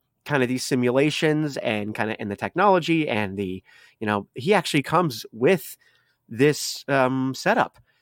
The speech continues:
So there's nobody more qualified to go in there with you if you're not familiar with being inside of a hyper-realistic virtual reality.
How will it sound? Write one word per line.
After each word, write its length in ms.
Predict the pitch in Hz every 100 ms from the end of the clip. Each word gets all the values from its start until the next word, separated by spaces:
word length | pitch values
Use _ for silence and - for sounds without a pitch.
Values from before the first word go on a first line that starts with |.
| _ -
So 480 | 123 113 110 110 110
there's 180 | 127 127
nobody 260 | 226 214 196
more 180 | 185
qualified 460 | - 156 147 147 135
to 60 | 120
go 160 | 135
in 40 | 131
there 140 | 127
with 240 | 117 113 117
you 160 | 110
if 120 | 107
you're 60 | 117
not 180 | 117 117
familiar 380 | 120 113 110 107
with 180 | 107 -
being 220 | 110 107
inside 440 | 104 - 110 107
of 80 | 107
a 80 | 104
hyper-realistic 800 | 120 117 110 113 110 107 - 110
virtual 240 | 110 -
reality. 460 | 113 151 208 135 -